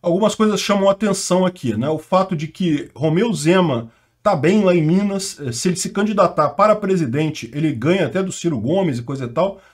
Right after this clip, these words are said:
só fica atrás de Bolsonaro e Lula mesmo, e isso, isso é um, é um bom sin-, é um bom, é, indicador, porque eu acho que provavelmente o Zema vai, é, se candidatar à reeleição em Minas. Isso significa que ele tá sendo bem visto lá, ele deve ganhar a reeleição, né?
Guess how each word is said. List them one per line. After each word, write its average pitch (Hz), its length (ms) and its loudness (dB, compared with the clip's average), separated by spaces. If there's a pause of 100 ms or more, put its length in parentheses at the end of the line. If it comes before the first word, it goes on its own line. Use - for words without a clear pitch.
(120)
só 147 180 -2
fica 196 220 -2
atrás 156 300 0
de 143 80 -4
Bolsonaro 156 600 0
e 131 40 0
Lula 135 400 0
mesmo, 180 580 0 (400)
e 170 420 -2
isso, 180 360 2
isso 175 180 -2
é - 20 6
um, 147 300 2
é 156 60 -2
um 151 160 2
bom 180 280 2
sin-, 180 380 -2
é 139 180 2
um 127 160 0
bom, 156 440 2 (100)
é, 127 100 -2
indicador, 175 560 0
porque 185 220 -6
eu 180 180 0
acho 208 120 0
que 190 80 -10
provavelmente 196 680 0
o 185 140 -6
Zema 180 300 -2
vai, 160 340 2
é, 170 140 -4
se - 100 -12
candidatar 175 480 -2
à 156 180 -2
reeleição 180 560 -2
em 190 80 -2
Minas. 139 400 -6 (380)
Isso 147 200 -4
significa 165 420 -2
que 165 80 -4
ele 165 80 -4
tá 165 100 -4
sendo 147 220 -4
bem 151 200 0
visto 139 360 -4
lá, 147 260 0
ele 160 140 -2
deve 156 260 -2
ganhar 143 420 -2 (360)
a 139 80 -2
reeleição, 156 720 0
né? 143 180 -2